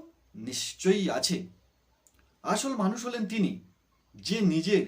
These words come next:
শরীরগত এবং মানসিক দুর্বলতাগুলিকে প্রতিদ্বন্দ্বিতা করে এমন কিছু করে দেয় যা তাকে তার শরীর কখনো করাতে চায় না। এ কথা শুনতে একটু অদ্ভুত লাগে না?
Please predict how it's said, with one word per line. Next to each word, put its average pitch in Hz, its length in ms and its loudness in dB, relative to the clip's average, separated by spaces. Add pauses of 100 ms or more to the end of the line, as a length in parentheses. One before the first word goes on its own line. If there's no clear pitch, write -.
(340)
শরীরগত 202 500 0 (120)
এবং 180 120 2 (140)
মানসিক 180 380 0 (100)
দুর্বলতাগুলিকে 165 920 -2 (1080)
প্রতিদ্বন্দ্বিতা 180 800 4 (100)
করে 139 180 0 (420)
এমন 202 360 2 (140)
কিছু 214 180 -6 (100)
করে 165 200 2 (500)
দেয় 139 220 0 (480)
যা 170 200 2 (140)
তাকে 156 240 -4 (100)
তার 180 180 0 (380)
শরীর 156 300 -2 (120)
কখনো 185 280 -2 (500)
করাতে 160 360 0 (120)
চায় 127 240 -2
না। 101 80 -10 (420)
এ - 100 6
কথা 269 240 -2
শুনতে 208 280 -4 (160)
একটু 180 160 2 (120)
অদ্ভুত 214 340 0
লাগে 123 240 -2
না? 240 60 0